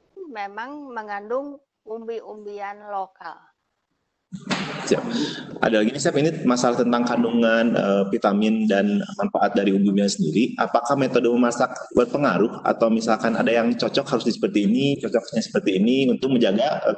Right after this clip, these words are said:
Speaker 2: kandungan vitamin yang terdapat dalam umbi tersebut, Chef?
Speaker 1: Oh iya, betul. Jadi setiap umbi-umbian itu berbeda-beda. Kalian harus bisa mencari tahu sendiri. Ya, misalnya antara singkong dan ubi dan ganyong dan uwi itu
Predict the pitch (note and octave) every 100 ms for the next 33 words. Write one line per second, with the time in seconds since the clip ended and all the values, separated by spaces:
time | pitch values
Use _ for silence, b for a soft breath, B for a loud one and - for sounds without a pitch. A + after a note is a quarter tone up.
0 | - A#2 A2 A#2+ A#2+ A#2+ A#2 C#3 B2+ G#2+
1 | - B2 B2 G2+ G2+ G#2 G2+ G2+ A3+ G2
2 | - - - _ _ _ _ _ _ _
3 | _ A3+ B3 G#3 G3 - F#3 E3+ _ _
4 | _ - G3+ C#4+ - - G#3+ A#3 A#3 A3+
5 | B3 A#3 A#3+ A3+ A3 G#3+ A3 A3 C#4+ D4+
6 | D4+ _ _ _ A3 G#3 G3 G3+ F#3+ G3+
7 | G3 - _ b b b - G3 G#3+ A3+
8 | A#3 A3+ G#3 - G3 G#3+ G3 G3+ G3+ G3+
9 | G3+ F#3+ G3+ G#3 G#3 G3 G3 F#3 _ _
10 | _ _ _ G3 G#3+ - G#3 - E3 -
11 | E3+ G3+ F#3+ F#3 F#3 - G#3+ G#3+ G3 A3+
12 | A#3+ A#3 A#3 F3 D#3+ G#3 G#3 A#3 A#3 A#3+
13 | B3 _ _ - G3 F#3+ G3+ G#3 A#3 A#3
14 | A3+ A#3 A#3 A#3 F#3 F3 A#3+ B3+ B3+ B3+
15 | A#3+ A3 D4